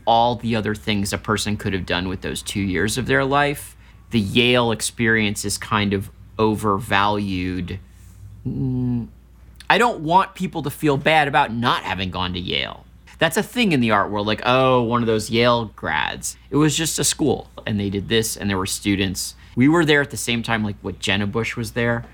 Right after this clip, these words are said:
uh, or Barbara C-, Junior. And then visiting schools afterwards, like, visiting students and doing, like, little lectures and stuff. You just notice, like, the grad school students at Yale aren't that better than the grad students anywhere else. It's less talking about, like, having had a bad time, which I didn't,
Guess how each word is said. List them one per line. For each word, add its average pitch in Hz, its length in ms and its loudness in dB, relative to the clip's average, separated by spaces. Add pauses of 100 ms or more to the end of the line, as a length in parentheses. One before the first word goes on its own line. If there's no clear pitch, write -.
(500)
uh, 101 80 2
or 95 160 2
Barbara 107 380 0
C-, - 300 -6
Junior. 104 520 -2
And 147 140 2
then 147 200 4
visiting 175 440 2
schools 139 400 2
afterwards, 104 760 -2
like, 101 200 -4
visiting 107 400 -2
students 104 440 0
and 98 100 -2
doing, 95 260 -2
like, 92 180 -6
little 95 340 0
lectures 95 520 -2
and 87 120 -6
stuff. 87 300 -2 (240)
You 135 120 4
just 143 180 2
notice, 117 360 2
like, 104 200 -2
the 127 80 0
grad 113 320 2
school 127 440 -2
students 123 360 0
at 107 80 -4
Yale 113 240 2
aren't 110 260 0
that - 240 -4
better 101 260 2
than 98 220 -2
the 95 100 -4
grad 87 300 -8
students 82 320 -8
anywhere 50 340 -6
else. - 340 -8 (380)
It's 147 200 -2
less 185 280 2
talking 135 340 0
about, 107 220 0
like, 101 160 -6
having 110 460 0
had 101 240 0
a 95 40 0
bad 92 340 -4
time, 98 340 0
which 92 180 -6
I 85 100 -4
didn't, 110 420 0